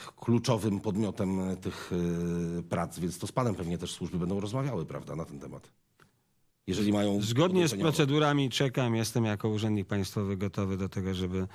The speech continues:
Speaker 2: e, e, odnieść się do wszystkich pytań i tak naprawdę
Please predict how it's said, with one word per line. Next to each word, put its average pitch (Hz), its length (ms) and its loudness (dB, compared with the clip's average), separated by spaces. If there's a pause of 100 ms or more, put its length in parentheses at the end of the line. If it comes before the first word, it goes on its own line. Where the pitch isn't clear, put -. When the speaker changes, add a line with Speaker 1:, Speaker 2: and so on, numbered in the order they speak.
(440)
Speaker 2:
e, - 40 -2
e, 92 880 0
odnieść 107 380 0
się 104 80 -2
do 95 140 -2
wszystkich - 380 -6
pytań 101 460 0 (560)
i 98 460 0
tak 98 180 0
naprawdę 92 540 -2